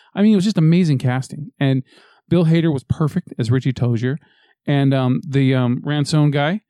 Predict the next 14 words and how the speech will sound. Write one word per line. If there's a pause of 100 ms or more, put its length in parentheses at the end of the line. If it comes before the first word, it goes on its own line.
(180)
who
played,
uh,
Eddie
Kazbek, (220)
the
older
Eddie
Kazbek, (460)
he
was (200)
excellent
as
well.